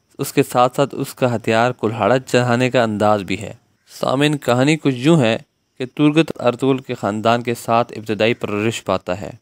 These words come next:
جوں جوں ان کی زندگی بچپن سے ہوتے ہوئے لڑکپن اور پھر جوانی میں داخل ہوتی ہے، تو اس کے ساتھ ساتھ ان کی دوستی مزید گہری اور مضبوط ہوتی جاتی ہے۔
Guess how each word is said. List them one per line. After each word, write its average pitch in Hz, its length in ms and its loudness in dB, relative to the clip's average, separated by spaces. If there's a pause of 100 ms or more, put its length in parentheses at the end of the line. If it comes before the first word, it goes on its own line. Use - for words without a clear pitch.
(300)
جوں 143 220 0
جوں 165 180 0
ان 160 100 0
کی 139 160 -2
زندگی 123 540 -2
بچپن 123 440 -2
سے 123 220 -6
ہوتے 110 260 -6
ہوئے 123 140 -2
لڑکپن 123 540 -4
اور 113 160 -6
پھر 127 160 -6
جوانی 117 420 -2
میں 120 100 -2
داخل 104 360 0
ہوتی 107 340 -4
ہے، 101 100 -4 (420)
تو 147 120 0
اس 147 120 -2
کے 143 100 0
ساتھ 139 340 0
ساتھ 147 240 0
ان 135 100 -4
کی 131 140 -2
دوستی 120 480 -2
مزید 113 480 -4
گہری 127 360 2
اور 117 120 -6
مضبوط 110 540 2
ہوتی 101 280 0
جاتی 92 360 -4
ہے۔ 92 60 -8